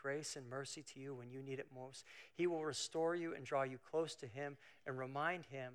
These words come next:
of your mission, your purpose, as you share his love in this community and the community around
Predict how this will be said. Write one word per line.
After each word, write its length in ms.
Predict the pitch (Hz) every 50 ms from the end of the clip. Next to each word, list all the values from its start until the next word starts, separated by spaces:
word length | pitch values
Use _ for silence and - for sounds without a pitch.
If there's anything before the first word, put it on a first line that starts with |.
| 127 - -
of 100 | 123 110
your 120 | 131 127
mission, 360 | 120 127 135 139 - - - 131 127 - - - - _ _ _ -
your 120 | 131 127
purpose, 580 | - - - - 156 147 - - - - - -
as 140 | - 117 120
you 120 | 135 156 151
share 460 | - - - - 147 151 165 156 131 -
his 200 | 156 160 156 -
love 320 | - 147 135 127 123 120 - - - - - _ _ _ _ _ - - -
in 80 | 120
this 160 | 127 127 - -
community 560 | - - 127 135 156 151 135 120 123 123 120 - _ _
and 80 | - 123
the 140 | 113 -
community 380 | - 135 127 127 127 117 123 131
around 320 | 131 127 120 110 113 123